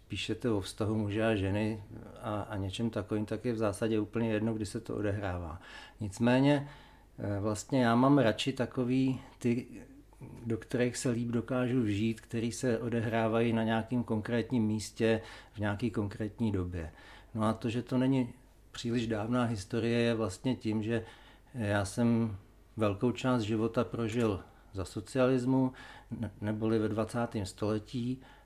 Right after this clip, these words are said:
a já té době tak jako mám pocit, že ji rozumím. To znamená, eh, dokážu celkem snadno, eh,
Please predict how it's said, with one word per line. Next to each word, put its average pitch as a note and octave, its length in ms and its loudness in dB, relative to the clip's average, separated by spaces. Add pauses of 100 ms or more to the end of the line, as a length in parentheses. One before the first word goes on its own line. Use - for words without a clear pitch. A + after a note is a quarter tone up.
(120)
a G#2 380 0 (440)
já A2+ 160 0
té C3+ 160 0
době B2 240 2
tak B2+ 220 0
jako B2+ 220 0
mám C3 160 6
pocit, B2 300 -2
že A#2 100 2
ji C3 120 8
rozumím. G#2+ 580 2 (240)
To G#2 120 -4
znamená, A2 640 2 (460)
eh, G2+ 260 -6 (540)
dokážu C3+ 520 4
celkem C3 540 2 (260)
snadno, B2+ 760 6 (260)
eh, G#2+ 400 -2